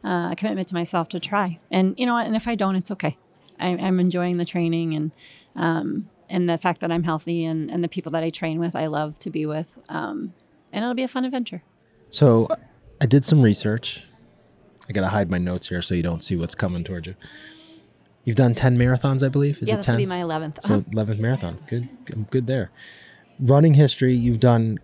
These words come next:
Speaker 2: grandmas quite a bit, which makes sense because, again, if you're not working here or if you're helping out there, then that's in the spring, you can train and do that race. But you've also done,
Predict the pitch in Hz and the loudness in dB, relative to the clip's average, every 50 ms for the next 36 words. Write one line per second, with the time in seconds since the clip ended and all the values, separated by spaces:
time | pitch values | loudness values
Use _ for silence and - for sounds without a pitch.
0 | - 127 117 131 139 147 165 180 190 175 - - - 131 - 107 87 90 90 95 | -6 0 4 6 6 8 8 8 6 4 2 2 2 2 4 4 4 2 2 2
1 | 95 - 104 107 - - - 113 113 117 110 - - 98 95 98 - - 113 104 | 2 2 0 0 0 0 0 0 0 0 0 -2 -2 -2 -2 -4 -4 -4 -6 -4
2 | - 110 98 101 104 - - 113 101 101 98 98 98 98 - - 101 98 95 95 | -2 0 0 0 0 -2 -4 -2 0 0 0 0 -2 -4 -4 -2 -2 0 0 0
3 | 95 95 95 92 92 92 95 92 95 107 - - 151 - 113 110 113 110 95 110 | 0 -2 -2 -2 -4 -4 -6 -6 -8 -10 -14 -16 -10 -6 -2 0 0 0 0 0
4 | 110 107 - - 113 107 104 101 92 101 127 120 98 90 92 92 101 113 - - | 0 0 0 -2 -2 -2 -2 -4 -2 0 0 2 2 0 0 -2 -2 -4 -6 -8
5 | - - - _ _ _ - 104 98 98 - 113 101 104 104 - 110 104 98 98 | -16 -20 -20 _ _ _ 0 0 0 2 2 2 0 0 0 0 0 0 0 0
6 | - 107 98 101 98 101 101 101 104 104 104 - - - - - _ 117 107 104 | 0 0 0 0 0 -2 -2 0 0 -2 -2 -2 -4 -8 -8 -6 _ -4 -2 0
7 | 104 - - - - 127 117 107 104 107 107 104 104 - - 104 101 98 95 - | 0 -2 -2 0 2 2 4 4 4 2 0 0 -2 0 0 0 0 0 -4 -6
8 | - - 113 107 104 98 98 101 98 98 95 95 92 113 107 95 98 98 98 - | -2 0 2 2 2 2 2 0 0 0 -2 -2 2 2 4 4 4 2 0 -2
9 | 85 82 80 85 90 90 - - - - _ - - - - - - - - - | -6 -6 -6 -8 -8 -10 -12 -12 -14 -18 _ -20 -20 -20 -20 -20 -20 -20 -20 -20
10 | - _ 139 135 123 127 117 127 127 131 139 - - 160 143 123 120 113 110 107 | 0 _ 4 6 8 8 8 8 8 6 6 6 6 6 6 8 6 6 6 6
11 | 107 107 107 107 113 - | 4 4 2 0 -2 -4